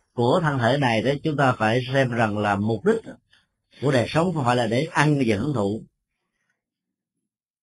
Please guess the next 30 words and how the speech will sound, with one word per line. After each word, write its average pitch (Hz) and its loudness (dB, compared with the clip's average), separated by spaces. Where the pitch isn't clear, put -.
mà 107 -4
ăn 175 2
để 151 2
phục 131 0
vụ 127 2
cho 143 -2
sự 120 -4
sống 175 -4
thôi, 165 -4
chứ - -20
không 139 -8
phải 131 -4
để 123 -2
hưởng 127 -4
thụ. 101 -8
Người 131 2
giàu 123 2
sang 147 0
cỡ 139 4
nào 127 2
đi 135 2
nữa, 127 2
ngủ 113 2
một 131 -2
ngày 110 0
cũng 131 -2
có 160 -2
cái 156 0
giường 107 0
đó. 117 -10